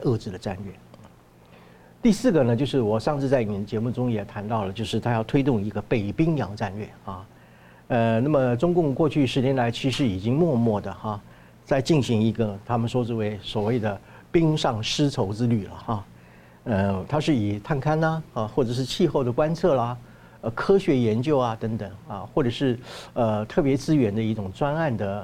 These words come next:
啊，探索呀等等的，以这些名义呢，来开辟一个叫什么北极航道啊。这个北极航道本身是军商有两个战略意图。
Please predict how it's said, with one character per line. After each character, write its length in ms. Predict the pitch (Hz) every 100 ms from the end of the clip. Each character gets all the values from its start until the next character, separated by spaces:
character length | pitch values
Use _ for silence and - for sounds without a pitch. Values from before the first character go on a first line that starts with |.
| 82
啊， 180 | 92 110
探 220 | - 165 117
索 200 | 107 104
呀 120 | 117
等 180 | 104 117
等 160 | 95
的， 180 | 95 95 - - - -
以 120 | 117
这 140 | 156
些 160 | 160 175
名 220 | 127 123
义 160 | 156 117
呢， 240 | 95 92 - - -
来 100 | 117
开 240 | - 147
辟 180 | 151 123
一 40 |
个 100 | 110
叫 140 | 113 107
什 120 | 98
么 140 | 95 - -
北 300 | - 107 92
极 320 | 101 - 101 123
航 240 | 104 95
道 220 | - - - - - -
啊。 200 | 180 - - - - -
这 100 | 247
个 100 | 202
北 180 | 135 117
极 140 | 123
航 160 | 165 139
道 140 | 156
本 160 | 117 101
身 160 | - 113
是 180 | - 107
军 380 | - 190 165 160
商 340 | - 147 151
有 140 | 104
两 200 | 120 95
个 240 | 101 107 104
战 220 | 147 120
略 80 | 113
意 160 | 110 107
图。 260 | - 98